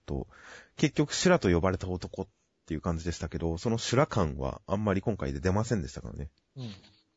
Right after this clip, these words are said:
Speaker 1: 結局、ほんと今の丸くなった親父の方の顔しか出てきてませんから。あとまあ、どうなんでしょうね。とりあえずその日の朝、この郵便が届いたという形に、形にはなってますけど、親父はこのまま居座って、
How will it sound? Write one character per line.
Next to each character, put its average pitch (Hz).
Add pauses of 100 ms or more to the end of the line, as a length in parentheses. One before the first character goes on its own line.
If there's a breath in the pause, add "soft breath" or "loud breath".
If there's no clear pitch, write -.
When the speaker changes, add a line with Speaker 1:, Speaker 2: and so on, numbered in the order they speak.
(680)
Speaker 1:
結 117
局、 131
ほ 147
ん 143
と 95
今 143
の 92
丸 95
く 127
な 135
っ -
た 85
親 90
父 104
の 95
方 104
の 127 (260 soft breath)
顔 110
し -
か 80
出 90
て -
き -
て -
ま 69
せ 71
ん 69
か -
ら。 - (240)
あ 110
と 98
ま 98
あ、 80
ど 107
う -
な 101
ん 78
で 76
し -
ょ 90
う -
ね。 90
と 165
り 170
あ 180
え 165
ず 117
そ 147
の 156
日 156
の 123
朝、 123
こ 107
の 87
郵 98
便 101
が 95
届 104
い -
た 73
と -
い 80
う 76
形 85
に、 82
形 -
に 80
は 76
な 80
っ 80
て 78
ま 71
す -
け 73
ど、 71 (440 soft breath)
親 139
父 143
は 147
こ 135
の 131
ま 131
ま 131
居 117
座 127
っ 131
て、 78